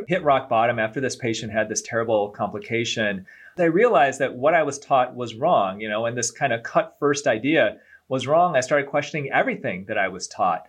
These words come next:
And I know one of the things we're gonna talk about later are breast implants. That's something too. But I started really looking into things that,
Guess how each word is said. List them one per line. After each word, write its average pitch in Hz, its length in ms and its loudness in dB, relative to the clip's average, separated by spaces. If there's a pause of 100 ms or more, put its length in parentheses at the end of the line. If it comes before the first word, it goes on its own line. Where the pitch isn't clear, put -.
(280)
And 135 100 2
I 143 40 2
know 156 140 4
one 160 120 2
of 165 60 -2
the - 20 -10
things 156 180 -4
we're 143 60 -2
gonna 127 100 -4
talk 131 220 2
about 120 200 2
later 135 280 2
are 107 60 0
breast 156 280 2
implants. 107 320 -8
That's 123 160 -2
something 113 280 -6
too. 131 440 0 (240)
But 160 80 6
I 151 40 4
started 233 300 0
really 190 260 4
looking 165 440 0
into 143 400 -2
things 151 380 -4
that, 120 240 2